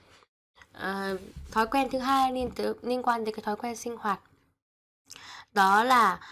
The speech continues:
à, cái thời tiết thay đổi nó có cái kiểu này là ở ngoài trời thì nắng, nhưng ở trong nhà thì có cái cảm giác lạnh lạnh. Cái kiểu thời tiết đầu thu là se se lạnh. Nó làm cho, à, chúng ta hay gặp một cái tình huống là giảm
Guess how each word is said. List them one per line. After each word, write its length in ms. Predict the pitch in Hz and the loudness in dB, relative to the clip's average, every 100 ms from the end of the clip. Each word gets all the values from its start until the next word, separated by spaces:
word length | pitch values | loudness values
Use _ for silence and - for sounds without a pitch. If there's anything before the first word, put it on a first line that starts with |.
| - - - 185 | -18 -18 -10 -4
à, 260 | 190 190 185 - | -2 -2 -4 -6
cái 240 | 196 185 | -6 -6
thời 220 | 196 233 196 | -2 0 2
tiết 140 | 262 | 0
thay 120 | 254 233 | 2 2
đổi 280 | 226 175 | 2 0
nó 560 | 165 175 175 185 233 262 269 - | -4 -6 -4 -2 -2 -4 -6 -2
có 120 | 220 | 2
cái 140 | 220 | 2
kiểu 220 | 220 233 | 2 0
này 220 | 175 170 165 | 0 -6 -10
là 140 | 165 - - - | -12 -16 -20 -10
ở 100 | 202 | -4
ngoài 220 | 202 196 180 | -2 -2 -2
trời 260 | 202 190 185 | -2 -2 -2
thì 100 | 196 | -4
nắng, 460 | 185 180 190 294 - _ - | -4 -4 -4 -6 -10 _ -4
nhưng 120 | 240 | -2
ở 180 | 202 175 | 0 -2
trong 300 | 208 220 220 | -4 -4 -2
nhà 320 | 202 185 170 | -2 -4 -6
thì 80 | - | -6
có 100 | 175 | -6
cái 80 | 185 | -4
cảm 200 | 226 170 | -4 -4
giác 140 | 233 | -6
lạnh 160 | 247 202 | -6 -4
lạnh. 160 | 196 - _ - | -4 -4 _ -14
Cái 80 | 196 | 0
kiểu 160 | 226 170 | 0 0
thời 140 | 190 | -6
tiết 200 | - 277 | -4 -2
đầu 200 | 240 185 - | -2 -4 -2
thu 220 | 247 226 | -2 -2
là 120 | 196 170 | -4 -8
se 180 | 220 | -6
se 200 | 214 214 | -4 -6
lạnh. 160 | 208 220 - _ - - _ _ | -4 -4 -6 _ -20 -20 _ _
Nó 140 | 190 190 | -6 0
làm 380 | 226 214 190 175 | 2 2 0 -2
cho, 340 | 226 214 208 - - - - | 2 2 2 -4 -14 -14 -6
à, 240 | 190 180 180 | -4 -2 -2
chúng 180 | 190 | -4
ta 140 | 202 220 | 2 2
hay 180 | 220 208 | 2 -2
gặp 120 | 190 | -2
một 120 | 170 | -2
cái 120 | 180 | -4
tình 140 | 202 196 | -2 -2
huống 220 | 185 185 | -2 -2
là 240 | 214 190 | -4 -6
giảm 400 | 170 - 196 160 | -8 0 0 0